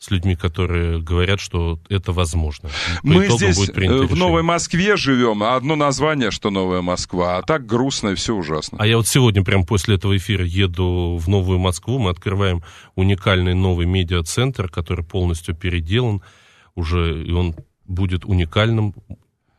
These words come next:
Speaker 1: культурным центром для Новой Москвы. Но шаг за шагом. Новая Москва, она пока и на то и новая, что есть куда руки приложить.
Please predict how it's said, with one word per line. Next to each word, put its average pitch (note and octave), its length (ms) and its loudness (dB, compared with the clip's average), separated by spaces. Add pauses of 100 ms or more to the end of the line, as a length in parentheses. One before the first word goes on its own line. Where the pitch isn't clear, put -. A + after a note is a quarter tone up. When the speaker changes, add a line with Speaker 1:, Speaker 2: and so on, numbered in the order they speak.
Speaker 1:
культурным F2+ 560 -2
центром F2 480 -2
для E2+ 140 0
Новой F2 240 0
Москвы. F2 340 -2
Но E2+ 100 2
шаг G#2+ 280 -2
за A2 100 2
шагом. D#2+ 340 -2
Новая F#2 220 0
Москва, G2+ 460 0 (420)
она E2+ 120 0
пока F#2+ 300 0
и F#2 60 2
на F#2 100 2
то G2 160 -2
и F#2+ 40 2
новая, D#2+ 300 0
что D#2+ 380 -6
есть F2 260 0
куда F#2 220 0
руки E2+ 240 -2
приложить. D#2+ 540 0